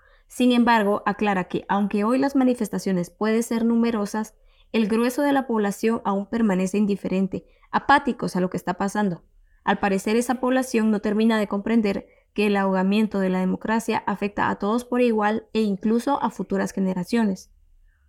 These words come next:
No se han percatado de que las acciones que hoy vemos también a-, van a afectar a sus hijos,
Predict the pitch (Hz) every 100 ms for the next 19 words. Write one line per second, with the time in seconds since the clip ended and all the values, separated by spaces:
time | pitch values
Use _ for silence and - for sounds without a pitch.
0 | - 254 277 302 294 294 233 - 220 202
1 | 190 196 185 185 185 220 196 185 - 180
2 | 214 226 208 196 - _ _ - 208 202
3 | 226 233 - 226 233 254 247 190 202 214
4 | - 190 196 190 202 -